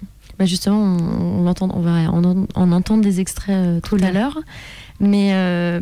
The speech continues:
Speaker 1: peut-être, euh, euh, par rapport à la performance, alors, m-, moi, je vous ai vu, euh, hier soir au Rita Plage. Euh, il y avait une performance de, voilà, enfin, oui, c'était une performance, quoi, de texte, après avec un micro ouvert. Et c'est là que j'ai entendu ton manifeste. Donc, c'est le texte que tu,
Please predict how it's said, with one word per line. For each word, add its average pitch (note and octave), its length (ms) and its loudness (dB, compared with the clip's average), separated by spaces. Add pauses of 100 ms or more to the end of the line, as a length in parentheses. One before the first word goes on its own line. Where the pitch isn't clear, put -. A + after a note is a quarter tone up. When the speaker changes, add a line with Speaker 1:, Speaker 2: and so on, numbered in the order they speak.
Speaker 1:
peut-être, - 560 -6
euh, F#3 480 0 (960)
euh, F3+ 880 0
par G#3 160 -2
rapport G#3+ 220 -2
à G#3+ 80 0
la G3+ 80 -2
performance, A3+ 520 -2
alors, F#3 220 2
m-, F#3+ 300 2
moi, G3+ 100 4
je G#3 80 0
vous F#3+ 180 0
ai F3+ 40 2
vu, F#3+ 240 2
euh, F3+ 80 2
hier E3+ 240 0
soir F#3+ 160 0
au D#3+ 40 2
Rita F3+ 280 0
Plage. A3+ 380 -2 (600)
Euh, F3 200 0
il E3 80 -2
y - 20 2
avait E3+ 160 0
une E3 140 2
performance F#3 420 0
de, D#3 340 0
voilà, E3 140 -2
enfin, E3+ 240 -2
oui, F#3+ 100 2
c'était - 280 -4
une D#3+ 80 2
performance, F3+ 420 0
quoi, F3+ 140 -2
de E3 80 0
texte, G#3 420 -2
après F#3 280 -2
avec E3 260 0
un D#3+ 220 2
micro F3+ 320 0
ouvert. F#3 340 2 (320)
Et B3 120 2
c'est - 160 -2
là G3+ 120 2
que B3 80 2
j'ai F#3+ 80 2
entendu F3 400 0
ton G3 120 -2
manifeste. F#3 720 0
Donc, F3 320 -2
c'est - 300 -4
le E3 120 0
texte A3 260 -4
que F#3 60 -6
tu, - 260 -4